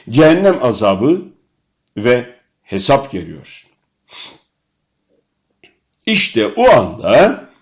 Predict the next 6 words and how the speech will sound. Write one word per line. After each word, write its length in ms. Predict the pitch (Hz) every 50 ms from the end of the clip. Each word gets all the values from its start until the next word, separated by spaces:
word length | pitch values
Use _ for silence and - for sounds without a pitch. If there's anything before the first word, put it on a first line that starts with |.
| _ _ _ -
arzu 640 | 139 139 139 139 135 135 135 175 160 113 - - -
ediyorsun 760 | 110 104 98 107 107 104 101 98 - - 262 302 320 294 -
ki 560 | - - 123 110 107 117 139 - - - _ _ _ _ _ _ _
keşke 460 | - - - 202 - - - 131 120
cehennem 420 | 113 120 113 95 87 85 87 101 135
olmasaydı. 720 | 175 220 247 269 240 196 - - 123 98 90 82 - _